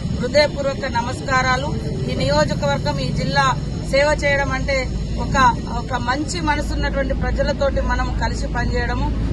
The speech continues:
కాబట్టి ఎవరు ఏ స్థాయిలో పనిచేసినా తప్పకుండా మా ప్రజలు గుర్తుపెట్టుకుంటారు. కాబట్టి మనసు, మనసుతో పనిచేయండి, అందరూ కూడా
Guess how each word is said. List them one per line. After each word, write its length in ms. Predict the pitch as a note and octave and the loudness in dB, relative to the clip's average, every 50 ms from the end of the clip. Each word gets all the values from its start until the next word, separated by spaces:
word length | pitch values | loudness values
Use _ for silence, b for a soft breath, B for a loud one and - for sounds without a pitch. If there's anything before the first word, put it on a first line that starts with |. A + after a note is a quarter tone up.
| - - | 0 2
కాబట్టి 560 | - A#3+ B3 B3+ C#4 C#4 - - C#4 C4+ - - - - - - - - A#3 B3 | 4 4 4 4 2 0 0 0 -2 -2 -2 -2 -2 -2 -2 -4 -2 0 2 2
ఎవరు 260 | C4 C4+ D4 - D#4 | 4 4 4 2 2
ఏ 260 | D4+ C#4 C4 C4+ C#4+ | 2 2 4 4 4
స్థాయిలో 380 | C#4 - D4 C#4+ C#4+ C#4+ C#4 C#4 | 2 2 0 0 0 2 0 0
పనిచేసినా 680 | C4 C4 B3+ B3 B3+ C4 B3+ - - C4 - - - | 0 0 0 0 0 0 0 0 -2 -2 -2 -2 -2
తప్పకుండా 420 | - - C#4 C4 - C4+ C4+ - | -2 -2 -2 -2 0 0 0 0
మా 140 | - - A3+ | 2 2 0
ప్రజలు 300 | A#3+ A3+ A#3 A#3 B3+ C#4 | 0 0 -2 -2 -2 -2
గుర్తుపెట్టుకుంటారు. 800 | - - - - - - - B3+ B3 - - - - - - - | -4 -4 -4 -4 -4 -2 -2 -2 -2 -2 -2 -2 -2 -2 -2 0
కాబట్టి 560 | - A3+ A3+ - - - - - - - - - - - - - - - - | 0 0 0 0 0 -2 -2 -2 0 0 0 -2 -2 -2 -2 0 0 0 0
మనసు, 640 | - - E4 D#4 D4 - - F#4 F4 E4 D#4 E4 D#4 | 2 2 2 2 2 0 0 0 0 0 0 0 0
మనసుతో 540 | - - - D4 - - D#4 - - F4 E4 | 2 2 2 2 2 0 2 2 2 2 2
పనిచేయండి, 580 | - - D4 C#4 C#4+ C#4 C#4 C#4 C4+ C4+ C4+ A3+ - - - - - - - - - - | 2 2 0 2 2 2 2 2 2 0 0 -2 -2 -2 -4 -4 -4 -4 -4 -2 -2 0
అందరూ 360 | A#3 C#4 D4+ E4 E4+ D#4+ D#4 | 0 2 2 2 2 2 2
కూడా 360 | D4 D4 D4 D4 C4+ B3+ A#3+ | 0 2 2 2 2 2 0